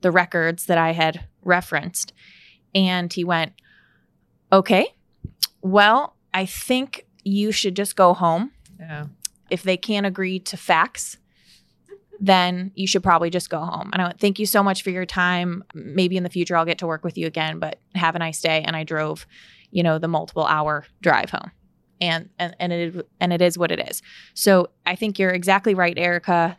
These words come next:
Speaker 1: that oftentimes it, it's not really worth the effort to just put together, you know, a PowerPoint of facts. It's not really the right time or place.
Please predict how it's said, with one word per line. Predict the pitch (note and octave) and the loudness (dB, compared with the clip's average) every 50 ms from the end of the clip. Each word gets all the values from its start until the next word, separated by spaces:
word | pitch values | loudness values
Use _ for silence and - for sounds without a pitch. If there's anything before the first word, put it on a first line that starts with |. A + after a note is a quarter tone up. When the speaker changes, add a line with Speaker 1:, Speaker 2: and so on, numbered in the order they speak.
| _ - | _ -8
Speaker 1:
that | F#3 F3 D#3+ D#3 D#3 - - - _ _ _ _ _ _ _ _ _ - | -2 0 0 0 0 -2 -6 -16 _ _ _ _ _ _ _ _ _ 2
oftentimes | - F3+ F3+ F3+ - G3 F#3 F3+ F3 - F#3 F3 F3 F3 E3+ F3 F3 F3 F3 - - - | 2 2 2 2 0 0 0 0 -2 -2 -2 0 0 0 -2 -2 -4 -4 -6 -8 -6 0
it, | - F3 F3+ _ _ _ - | 0 0 0 _ _ _ -8
it's | F#3 F3+ - | -6 -4 0
not | - F#3 F3+ F3 - | 2 4 4 4 4
really | F#3 F3+ F3 F#3 F3+ | 0 0 0 0 -2
worth | F3+ F3+ F3 F3 F3 - | 0 0 -2 0 2 2
the | F3 - | 2 2
effort | E3+ E3 - E3+ D#3 | 2 0 0 -2 -2
to | - F#3 | -2 -4
just | F#3+ G3+ G3 - | -4 -4 -4 0
put | - A3 - | -2 0 0
together, | G#3+ F#3+ F#3+ E3+ E3+ F3 | 0 0 0 0 0 0
you | E3+ E3 E3+ | -4 -4 -2
know, | E3 D#3+ D#3+ | -2 0 0
a | D#3 | -2
PowerPoint | D3+ - - - D3 D3+ D3+ D3+ D#3+ - E3 D#3 D#3 D#3 E3 | -2 -4 -4 -2 -2 0 -2 -4 -4 -6 -6 -6 -4 -4 -6
of | D#3+ D#3 | -6 -6
facts. | - - D3+ C#3 C#3 D3+ - - - - - F#3+ | -2 -2 -2 -2 -2 -6 -12 -12 -12 -10 -8 -8
It's | F#3 - | -6 -4
not | F3+ E3 D#3+ - | -2 -2 -2 -2
really | E3 D#3+ D#3+ D#3 | -2 -4 -4 -4
the | D#3 D#3 D3+ D#3 - | -6 -6 -8 -8 -2
right | - D#3 D3+ - | -2 -2 -2 -2
time | - - D#3+ D#3+ D#3 | -6 -8 -6 -6 -6
or | D#3 | -8
place. | - - D#3 D3 D#3+ E3 - - | -6 -4 -4 -4 -2 -4 -6 -8